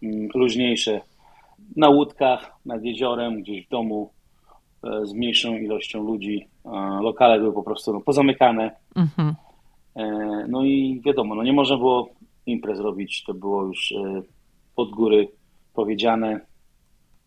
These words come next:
Speaker 1: Pandemia. W całym świecie praktycznie, można powiedzieć, to pozamykane wszystko było.
Speaker 2: Tomek, chciałam zapytać cię o gusta muzyczne Polaków i gusta muzyczne Amerykanów na imprezach.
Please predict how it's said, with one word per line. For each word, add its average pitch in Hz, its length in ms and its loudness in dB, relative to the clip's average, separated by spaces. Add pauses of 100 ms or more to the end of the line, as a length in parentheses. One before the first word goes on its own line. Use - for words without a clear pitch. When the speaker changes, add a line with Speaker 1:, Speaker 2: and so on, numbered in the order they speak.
(1040)
Speaker 1:
Pandemia. 101 520 0 (960)
W - 20 -18
całym 107 240 2
świecie 104 360 0
praktycznie, 98 540 -4
można 95 260 -4
powiedzieć, 92 480 -6
to 95 200 -8 (180)
pozamykane 104 580 0
wszystko - 320 -10
było. 87 360 -8 (380)
Speaker 2:
Tomek, 185 360 4
chciałam 240 320 -2
zapytać 180 460 -2
cię - 140 -2
o 160 120 0
gusta 156 360 0
muzyczne 151 680 0 (260)
Polaków 165 800 -2
i 160 100 -2
gusta 165 380 -2
muzyczne 147 760 -2 (380)
Amerykanów - 920 -2
na 151 100 2
imprezach. - 760 -4